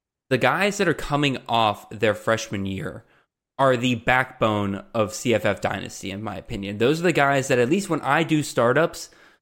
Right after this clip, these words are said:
those are the ones I'm typically targeting. 'Cause again, like, you don't, you, we've already talked about it extensively here. It's hard to predict more than a year or two out. You don't know who the guys are going to come back after their third year.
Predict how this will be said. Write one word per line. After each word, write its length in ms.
those 400
are 60
the 100
ones 240
I'm 160
typically 420
targeting. 440
'Cause 220
again, 240
like, 140
you 200
don't, 420
you, 440
we've 260
already 200
talked 200
about 140
it 60
extensively 420
here. 160
It's 160
hard 400
to 100
predict 360
more 260
than 100
a 40
year 280
or 40
two 280
out. 280
You 60
don't 280
know 320
who 180
the 120
guys 440
are 200
going 240
to 60
come 260
back 400
after 280
their 180
third 300
year. 440